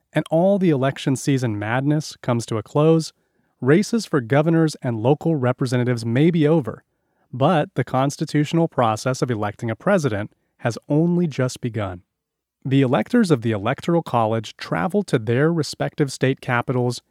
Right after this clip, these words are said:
and cast their votes in mid-December,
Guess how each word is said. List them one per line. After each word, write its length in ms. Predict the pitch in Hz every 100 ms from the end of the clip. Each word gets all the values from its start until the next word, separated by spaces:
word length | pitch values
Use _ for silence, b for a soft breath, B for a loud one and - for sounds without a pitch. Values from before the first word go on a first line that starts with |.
| _ -
and 140 | 127 -
cast 440 | 170 175 - 131
their 220 | 131 175
votes 360 | 131 123 123 -
in 180 | 107 104
mid-December, 800 | 135 139 139 - 110 98 92